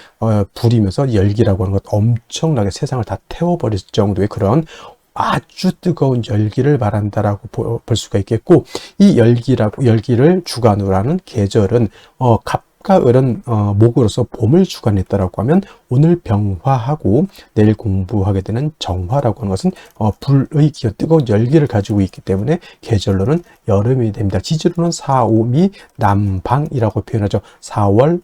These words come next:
오월, 미월이 모두 여름이 되면서, 어, 화가 왕한 화왕절이 된다. 이거는 이제 이때 사월, 오월, 미월 공부할 때 또 열심히 또 설명을 드리도록 하고요. 그리고 이 화라고 하는 걸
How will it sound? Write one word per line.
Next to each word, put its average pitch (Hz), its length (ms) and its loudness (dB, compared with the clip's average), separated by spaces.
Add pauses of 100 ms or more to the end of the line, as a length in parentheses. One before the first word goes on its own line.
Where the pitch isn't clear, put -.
오월, 127 420 0
미월이 117 640 0 (400)
모두 143 320 4
여름이 117 340 4
되면서, 101 640 -2
어, 101 280 0
화가 - 380 -4
왕한 117 360 0 (260)
화왕절이 113 800 0
된다. 101 240 -2
이거는 117 300 0
이제 107 120 -2
이때 123 380 0 (240)
사월, 120 500 2
오월, 120 460 2
미월 175 400 4
공부할 98 380 0
때 - 160 -6
또 120 180 2
열심히 110 400 -2
또 107 100 -4
설명을 107 360 -2
드리도록 107 520 -4
하고요. 147 280 0 (400)
그리고 165 160 4
이 165 260 6
화라고 180 460 0
하는 101 180 0
걸 104 160 -2